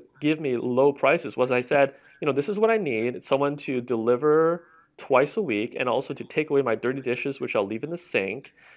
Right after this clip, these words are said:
and they'll clean it up and then return it full of food twice a week and put it in my fridge. Uh, I need you to write me back how much you would charge to do something like that." And of course, you have to buy all the groceries. It's, it's everything that you would normally do.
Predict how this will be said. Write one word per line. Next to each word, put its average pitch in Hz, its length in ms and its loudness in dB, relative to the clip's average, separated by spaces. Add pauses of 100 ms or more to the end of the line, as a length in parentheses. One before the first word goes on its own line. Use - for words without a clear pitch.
(120)
and 107 200 -2
they'll 107 160 6
clean 117 280 -4
it 131 80 2
up 117 200 6
and 113 140 -6
then 107 200 -6
return 104 300 -4
it 117 200 -4
full 131 140 2
of 151 180 -2
food 107 280 -4
twice - 340 0
a 165 40 -4
week 113 220 -4
and 185 80 -8
put - 140 -2
it - 60 -4
in 131 60 -6
my 139 120 -2
fridge. 110 480 -4 (760)
Uh, 110 240 4 (160)
I 156 160 4
need 151 500 -2 (120)
you 123 640 0 (180)
to 131 140 -4
write 131 360 0
me 135 280 -6
back 113 400 4
how - 180 -2
much 139 240 -2
you 131 100 -4
would 113 120 -4
charge - 440 -2 (260)
to 123 80 -4
do 120 160 -4
something 101 280 -8
like 87 80 -12
that." - 240 -4 (260)
And 117 80 0
of 104 100 -6
course, 127 140 0
you 123 60 -6
have 110 60 -6
to - 60 -16
buy 101 180 6
all 123 100 8
the 147 80 2
groceries. 120 380 -2
It's, 120 160 -6
it's - 220 -4
everything 180 400 2
that 143 160 2
you 127 120 -4
would 123 220 -2
normally 120 300 -2
do. 107 220 -4